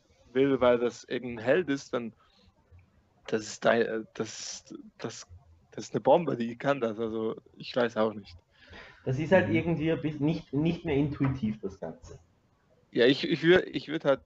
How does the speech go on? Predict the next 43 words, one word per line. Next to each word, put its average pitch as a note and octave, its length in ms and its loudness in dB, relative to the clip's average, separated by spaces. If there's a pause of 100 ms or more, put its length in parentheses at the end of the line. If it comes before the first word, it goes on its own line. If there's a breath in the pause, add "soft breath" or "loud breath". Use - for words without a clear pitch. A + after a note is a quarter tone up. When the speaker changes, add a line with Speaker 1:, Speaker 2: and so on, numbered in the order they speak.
Speaker 1:
dem C3+ 220 -6
bezüglich B2 720 -14
nicht - 240 -14 (280)
pingelig C#3 460 -4
sein C3+ 460 2
und A2+ 400 -10
ich - 120 -20
denke, A#2 300 -4
das A2 200 -2
sollten - 300 -4
auch - 160 -4
andere A#2 300 -4
Spieler G#2+ 340 -2
nicht A2 220 -8
sein, A2+ 320 2
wenn, G#2 240 -2 (320 loud breath)
wenn A#2 140 2
sie A#2 120 0
gegen A2+ 160 4
sowas A#2 240 4
spielen, A2+ 260 0
dass G#2 220 -6
es - 260 -12
so A#2 320 2
genau A2 360 2
nehmen, A2 220 -2
diese G#2+ 280 -4
Regelungen. A2 560 -2 (360 loud breath)
Aber A2 240 6
ja, A2+ 280 6 (380)
man A2 440 -6
Speaker 2:
Ja, C#3 320 8
aber C#3+ 120 8
Speaker 1:
schreibt C#3 60 0
ja C3+ 60 8
Speaker 2:
da - 20 4
sind D3 180 2
Speaker 1:
nicht - 0 -
Speaker 2:
wir D3 100 4
bei C3 120 8
Speaker 1:
neue - 0 -
Speaker 2:
der C3 220 8
Speaker 1:
Regeln, D#3 440 2